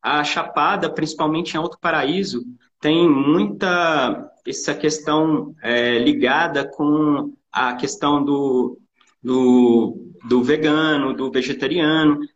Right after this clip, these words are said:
Então, você encontra ti-, vários tipos de comidas produzidas com, é, alime-, com alimentos, né, e plantas do Cerrado, né? É, e fora as outras coisas de feira mesmo, que são produtos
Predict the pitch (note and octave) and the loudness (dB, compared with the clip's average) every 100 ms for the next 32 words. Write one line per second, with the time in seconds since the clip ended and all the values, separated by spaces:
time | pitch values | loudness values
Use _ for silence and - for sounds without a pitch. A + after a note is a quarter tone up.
0 | _ - D3+ E3 F3 F#3 F3+ F3+ F#3+ F#3 | _ -4 -2 -2 -4 -6 -4 -4 -4 -10
1 | - - G3 - - C#3 F3 A#3 - G3+ | -10 -8 -8 -12 -6 -2 0 -2 -4 -6
2 | G3 F3+ F3 - D3+ D#3+ G#3+ A3+ A#3 - | -6 -6 -6 0 2 2 2 0 -2 -10
3 | _ _ _ F#3 G#3 A#3 G#3 C#3 D3+ G3 | _ _ _ 0 0 2 0 -2 -2 -2
4 | G#3+ A#3 A#3 - - F3 G#3+ B3+ - - | 2 2 0 -6 -4 -2 0 -2 -6 -16
5 | - - C#3+ D3 D#3+ D#3+ D#3 D3+ C#3+ C3+ | -20 -6 0 0 2 2 2 2 2 0
6 | A#2+ A2+ G2 - - D3+ F3 D#3 - - | 0 -2 -6 -8 -2 0 2 0 -4 0
7 | D#3 D#3+ D#3 D3 E3 D#3 F#3 G#3 D3+ D#3 | 2 4 4 4 4 2 0 -2 -4 0
8 | D#3+ - D#3+ F#3 F#3+ - - - G#3 D3 | -2 -2 -2 -2 -4 -8 -10 -8 -6 -2
9 | B2+ A2+ - _ _ A2+ B2+ - _ _ | -2 -4 -12 _ _ -8 -8 -8 _ _
10 | _ - A#2 B2 A#2+ A#2+ - - - F#2+ | _ -4 0 0 0 -2 -6 -18 -14 -12
11 | - - - C#3+ E3+ G#3+ G#3+ G#3 A3 - | -12 -12 -2 0 0 -2 -4 -4 -4 0
12 | F3 E3 G#3 - D#3 F#3 F3 C#3+ D3 D#3 | 0 0 -6 -2 2 2 4 2 2 2
13 | D3 B2 - C#3 D3+ C#3+ C#3 C#3+ - | 0 -2 -4 -2 -2 -2 -2 -4 -6